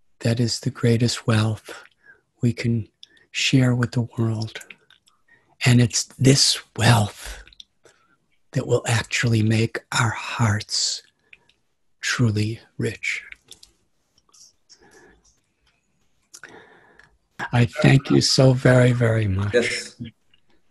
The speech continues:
Speaker 2: Your Holiness, uh, first of all, thank you very much for enlightened, uh, enlightening us with things which we all feel we know, but, uh, we are not conscious.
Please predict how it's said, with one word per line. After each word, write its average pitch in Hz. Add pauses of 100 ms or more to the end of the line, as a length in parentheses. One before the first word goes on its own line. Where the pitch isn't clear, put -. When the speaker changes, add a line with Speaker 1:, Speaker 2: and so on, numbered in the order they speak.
(120)
Speaker 2:
Your 135
Holiness, 185
uh, 123
first 156
of 170
all, 156
thank 147
you 170
very 143
much 151
for 120
enlightened, 120
uh, 110
enlightening 117
us -
with 110
things 135 (340)
which 131
we 139
all 156
feel 160
we 143
know, 139
but, 139
uh, 120
we 120
are 117
not 139
conscious. -